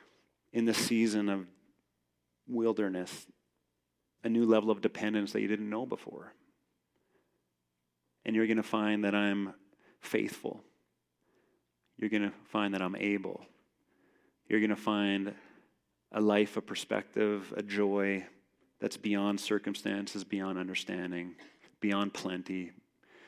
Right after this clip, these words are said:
beyond wilderness. So we invite you, wherever you're at, whether you're in Exodus fifteen or sixteen, or whether you're in John six in a season of plenty,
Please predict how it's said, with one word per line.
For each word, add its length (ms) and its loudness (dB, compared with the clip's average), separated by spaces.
beyond 400 -2
wilderness. 640 -10
So 180 0
we 100 4
invite 420 6
you, 280 2
wherever 300 4
you're 140 8
at, 300 4
whether 180 0
you're 100 4
in 200 0
Exodus 380 -2
fifteen 460 2
or 60 6
sixteen, 680 0
or 340 0
whether 200 2
you're 100 4
in 100 0
John 300 2
six 500 -2
in 100 -4
a 60 -6
season 320 -4
of 80 -2
plenty, 520 -6